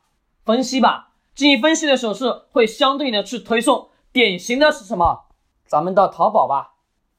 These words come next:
我们淘宝，假设说我在网络上打开淘宝，浏览什么？浏览裤子。那么我们浏览裤子的时候，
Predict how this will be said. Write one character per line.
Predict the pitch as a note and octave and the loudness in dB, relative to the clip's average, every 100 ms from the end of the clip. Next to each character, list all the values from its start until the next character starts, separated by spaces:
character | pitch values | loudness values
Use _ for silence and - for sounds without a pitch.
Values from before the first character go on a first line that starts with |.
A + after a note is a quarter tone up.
| _ _ - | _ _ -4
我 | |
们 | A#3+ | -2
淘 | A3 C#4+ | 2 2
宝， | C#4+ - _ _ | 4 0 _ _
假 | - C4 G3 | -4 -2 -2
设 | D#4 | -2
说 | D#4 D4+ B3 | 2 2 0
我 | F#3+ F3+ | -8 -2
在 | C#4+ B3+ | 0 0
网 | F#3 D#3+ | -4 -8
络 | F3+ | -6
上 | A#3 B3 - _ - | -4 -4 -4 _ -4
打 | E3+ | -2
开 | G#3+ | 0
淘 | A3+ | 2
宝， | C4+ F#3 - _ _ _ _ _ _ _ _ _ _ | 2 2 -2 _ _ _ _ _ _ _ _ _ _
浏 | E3+ A#3 D4+ | 2 2 2
览 | A#3 | -4
什 | F3+ | -2
么？ | A#3 G#3 - _ - | 0 0 -2 _ -6
浏 | A#3+ | -4
览 | G#3+ | -4
裤 | - D4+ | 0 0
子。 | G#3+ D#3 - _ _ | 0 -8 -14 _ _
那 | D#4+ | 0
么 | D#4+ C4+ B3 | 2 2 0
我 | G3+ | -6
们 | A3+ C#4 A3+ | -6 -4 0
浏 | A#3 D#4+ | 0 2
览 | C#4 F#3 | -2 -4
裤 | - E4 | -4 -4
子 | C4 | -4
的 | G#3+ | -6
时 | G3 | -4
候， | F#3 D#3 | -4 -6